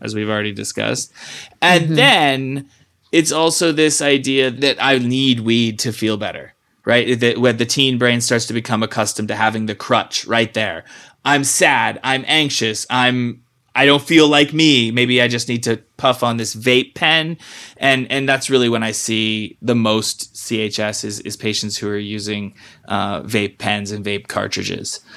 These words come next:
Speaker 1: uh,
Speaker 2: And
Speaker 1: because I
Speaker 2: those
Speaker 1: think
Speaker 2: are
Speaker 1: it's so accessible.
Speaker 2: Yes, a hundred percent. And also
Speaker 1: I'm a
Speaker 2: because they haven't,
Speaker 1: <laughs>
Speaker 2: well, and they, that's what they see the adults doing.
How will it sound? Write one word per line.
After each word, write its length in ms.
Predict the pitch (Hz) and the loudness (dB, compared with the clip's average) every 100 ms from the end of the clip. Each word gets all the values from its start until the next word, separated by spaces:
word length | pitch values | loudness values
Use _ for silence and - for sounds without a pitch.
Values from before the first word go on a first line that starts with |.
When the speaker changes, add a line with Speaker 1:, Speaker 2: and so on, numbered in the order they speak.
| - - | -16 -8
Speaker 1:
uh, 300 | - - 110 | -6 -4 0
Speaker 2:
And 120 | 214 | 0
Speaker 1:
because 200 | 185 120 | 2 2
I 80 | 226 | 2
Speaker 2:
those 80 | 233 | 2
Speaker 1:
think 120 | 226 | 0
Speaker 2:
are 100 | 190 | 0
Speaker 1:
it's 100 | 180 | -2
so 120 | 107 | -4
accessible. 800 | - - - - - 107 - - _ _ _ _ _ _ _ 180 | -6 -10 -10 -10 -10 -10 -14 -18 _ _ _ _ _ _ _ -2
Speaker 2:
Yes, 640 | 208 160 110 - - - _ _ _ - | 0 0 -2 -8 -10 -12 _ _ _ -8
a 60 | 190 | 2
hundred 380 | 285 285 277 | 2 4 0
percent. 520 | - 220 - 247 196 - | -2 -4 0 2 2 0
And 140 | 196 - | -2 0
also 440 | 156 254 - 269 | 0 0 2 2
Speaker 1:
I'm 140 | - | 4
a 60 | 107 | 2
Speaker 2:
because 300 | - 214 - | 2 0 0
they 400 | 185 202 196 196 - | 2 2 2 0 -6
haven't, 840 | - 220 247 233 240 220 214 - - - - - | -4 0 2 2 0 0 -2 -6 -6 -4 -6 -8
Speaker 1:
<laughs> 200 | - - | -8 2
Speaker 2:
well, 180 | 294 262 | 4 6
and 240 | 254 262 | 4 4
they, 120 | 262 | 4
that's 360 | 226 226 277 - | 2 0 0 2
what 140 | 294 | 2
they 140 | 277 269 | 2 2
see 260 | - 277 | 0 0
the 140 | 247 262 | 2 2
adults 440 | 226 269 302 - | 4 2 0 -2
doing. 460 | 233 185 147 139 | 2 2 0 -4